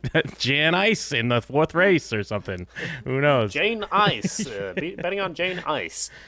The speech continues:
Speaker 2: Yeah. Um, so anyway, I just wanted to bring my own perspective there. I'll let
Speaker 1: Okay.
Speaker 2: you know, Tony,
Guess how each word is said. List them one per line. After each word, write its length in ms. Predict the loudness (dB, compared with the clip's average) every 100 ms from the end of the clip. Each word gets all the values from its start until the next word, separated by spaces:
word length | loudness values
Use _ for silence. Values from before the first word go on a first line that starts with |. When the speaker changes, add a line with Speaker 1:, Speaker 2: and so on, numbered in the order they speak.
| -20 _
Speaker 2:
Yeah. 340 | -6 -2 0 -2 -6 _ _
Um, 580 | -2 0 0 -2 -6 -12 -18 _ _ -20 _
so 160 | 0 2
anyway, 220 | 4 2
I 80 | 2
just 140 | 2
wanted 200 | 2 2
to 60 | 0
bring 200 | 0 0
my 140 | 2
own 140 | 2
perspective 500 | 0 -4 -4 -4 -4
there. 260 | 0 0 0 -6 -4
I'll 140 | 0
let 120 | 2
Speaker 1:
Okay. 60 | 0
Speaker 2:
you 60 | 0
know, 140 | -4
Tony, 440 | -6 -8 -6 -8